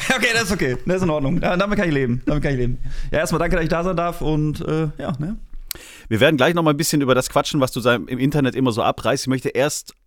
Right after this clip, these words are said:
Speaker 2: zum Start gleich ein, eine ganz wichtige Mitteilung machen. Ich glaube nämlich, dass das an, an, an, in, im deutschsprachigen Golf so ein bisschen an den Leuten vorbeigegangen ist. Gestern bekomme ich eine E-Mail. Ich weiß gar nicht, wann ich mich irgendwann in diesem Newsletter da angemeldet habe. Achtung, Regeländerung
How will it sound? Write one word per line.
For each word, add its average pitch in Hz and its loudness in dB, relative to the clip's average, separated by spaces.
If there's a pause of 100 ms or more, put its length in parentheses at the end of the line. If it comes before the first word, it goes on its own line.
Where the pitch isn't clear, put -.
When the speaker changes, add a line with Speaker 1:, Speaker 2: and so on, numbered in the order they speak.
(160)
Speaker 2:
zum 135 0
Start 117 4
gleich 120 0
ein, 113 -4
eine 107 -2
ganz 127 0
wichtige 113 -2
Mitteilung 92 0
machen. 80 -4
Ich 90 -12
glaube 120 2
nämlich, 117 -2
dass 107 -4
das - -8
an, 98 -4
an, 92 -4
an, 87 -6
in, 92 -8
im - -10
deutschsprachigen 110 0
Golf 98 -2
so - -8
ein 92 -4
bisschen 101 -6
an 95 -2
den 98 0
Leuten 98 0
vorbeigegangen 87 -2
ist. 71 -10 (300)
Gestern 160 2
bekomme 131 0
ich - -4
eine 104 0
E-Mail. 104 -2 (220)
Ich - -20
weiß 107 0
gar 104 0
nicht, 104 -2
wann 107 2
ich 98 -6
mich 98 -6
irgendwann 107 0
in 90 0
diesem 87 -2
Newsletter 107 -2
da 85 0
angemeldet 90 -2
habe. 87 0 (680)
Achtung, 180 2 (240)
Regeländerung 139 4